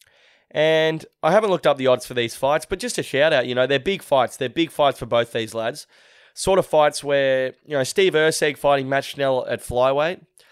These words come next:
If he beats Matt Schnell, from here, we're talking top ten big boy stuff.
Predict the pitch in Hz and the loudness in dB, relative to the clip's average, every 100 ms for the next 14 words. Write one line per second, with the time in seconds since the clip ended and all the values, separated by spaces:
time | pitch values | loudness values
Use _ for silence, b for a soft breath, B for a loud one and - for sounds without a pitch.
0 | b b b b - 139 160 196 190 175 | b b b b -8 -2 0 2 0 -2
1 | - 147 139 - 135 117 120 143 135 147 | -2 -2 -2 -2 0 0 0 -4 -4 -2
2 | 131 143 - 127 139 127 123 113 123 - | -2 -2 -4 -4 0 0 -2 -2 -2 -2
3 | 117 110 117 101 113 107 - 107 104 - | -6 -4 -6 -6 -6 -6 -6 -8 -8 -18